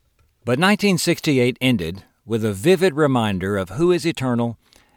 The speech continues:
and who is in charge of the universe, even through hard times. In December nineteen sixty-eight, the crew of nasa's Apollo eight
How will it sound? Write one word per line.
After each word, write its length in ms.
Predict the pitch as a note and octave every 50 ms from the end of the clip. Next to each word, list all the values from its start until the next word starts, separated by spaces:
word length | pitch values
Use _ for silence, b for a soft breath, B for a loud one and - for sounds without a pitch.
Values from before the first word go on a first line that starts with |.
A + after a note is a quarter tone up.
| b b
and 180 | - G#2 G#2+ G#2+
who 180 | A#2+ D3 D3
is 140 | C#3+ C3 A#2+
in 160 | B2 B2 A2+
charge 460 | G#2 - - D3+ C3 A2 G#2 G#2 F2+ A2+
of 80 | G#2+
the 100 | G2 G#2+
universe, 640 | A2 C3 B2 G#2+ D#2+ E2+ D#2 C#2 B1+ - - - - -
even 380 | - C3+ C#3+ C#3+ A#2 B2+ A#2+ A2+
through 460 | - - - E3 F3 D3+ G#2+ F2 D#2
hard 340 | D#2+ A2 G#2 F#2 F#2 E2+ -
times. 640 | - G#2 F2+ C#2 A#1 - - _ - - - - - _ _ b b b b b b b b b b b b b b
In 120 | A#2+ C3
December 520 | C3+ C#3 B2 - - G#3+ A3 G3 E3 D3+ C3
nineteen 480 | C3 B2+ B2+ B2 - - A#2+ A#2 A2
sixty-eight, 800 | G2 - A2+ G#2+ - - - A2+ A2 G#2 F#2 E2 F#2 - - - _ b b b b b b b b
the 100 | - G2+
crew 360 | - - E3+ F#3 F#3 F#3+ F3+
of 100 | D3 G#2+
nasa's 580 | A#2+ B2 C3 D3 D3 - - D3 C3+ A#2+ - -
Apollo 500 | - A2 - - C#3 C#3 C#3 C3+ A#2+ A#2+ - -
eight 300 | C#3 C#3 A#2+ G#2+ -